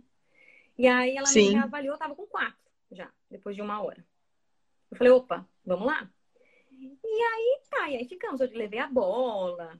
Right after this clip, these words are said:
Speaker 1: pra fazer, levei óleo pra ele fazer massagem em mim, meu esposo. Fomos, entramos e estávamos lá, já, né, é, no quarto, assim, no, no espaço. Tinha uma banheira, tem a banheira. A banheira não pra parir, né? Só pra,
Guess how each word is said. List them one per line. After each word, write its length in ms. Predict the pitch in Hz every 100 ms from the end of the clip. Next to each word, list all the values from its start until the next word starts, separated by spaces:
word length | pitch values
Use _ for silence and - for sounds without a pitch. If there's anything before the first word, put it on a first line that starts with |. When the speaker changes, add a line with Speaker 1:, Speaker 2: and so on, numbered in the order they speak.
| _
Speaker 1:
pra 140 | - 180
fazer, 500 | 185 214 190 185 240
levei 320 | 185 185 202
óleo 580 | 208 175 226 233 196 180
pra 100 | 180
ele 80 | 180
fazer 160 | 190 185
massagem 440 | 185 185 185 233
em 60 | 254
mim, 300 | 202 233 190
meu 80 |
esposo. 760 | 185 - 180 208 233 190 175 170 -
Fomos, 560 | 294 220 240 320 359 - _ _
entramos 540 | 320 359 302 277 320 370
e 40 |
estávamos 420 | 415 392 415 453
lá, 260 | 480 349 339 277
já, 240 | 247 262 269
né, 240 | 254 269 - -
é, 320 | - - 202
no 160 | 196
quarto, 500 | 202 214 180 247 285
assim, 240 | 220 - 226
no, 160 | 190
no 80 | 185
espaço. 680 | 190 - 190 247 285 330 311 _ 151 139 -
Tinha 220 | 269 240 214
uma 120 | 214
banheira, 760 | 240 302 254 214 247 269 269 254 _
tem 140 | 214 202
a 60 |
banheira. 400 | 196 214 208 220
A 40 | 196
banheira 320 | 226 247 311
não 200 | 302 359
pra 100 | 403
parir, 460 | 403 453 359 233 202
né? 180 | 233
Só 180 | 254 247
pra, 440 | 247 302 320 349